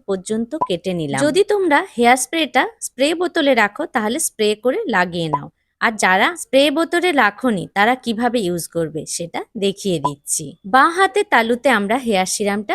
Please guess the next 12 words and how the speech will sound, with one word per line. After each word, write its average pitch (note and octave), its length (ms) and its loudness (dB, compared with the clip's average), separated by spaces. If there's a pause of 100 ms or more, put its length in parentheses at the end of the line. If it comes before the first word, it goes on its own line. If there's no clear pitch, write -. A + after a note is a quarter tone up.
(120)
নিয়ে G#3+ 260 0
নেব, E3+ 220 -4 (220)
আর G3+ 140 4 (100)
ডান G3+ 280 2
হাত C4+ 280 0
দিয়ে A#3 160 -2
সিঁতি A3+ 400 -6
কেটে A3+ 300 -4
কেটে A3+ 360 -6
সিঁতিতে A3 560 -6 (220)
সিরামটা A#3 580 2
প্রথমে A#3+ 440 -2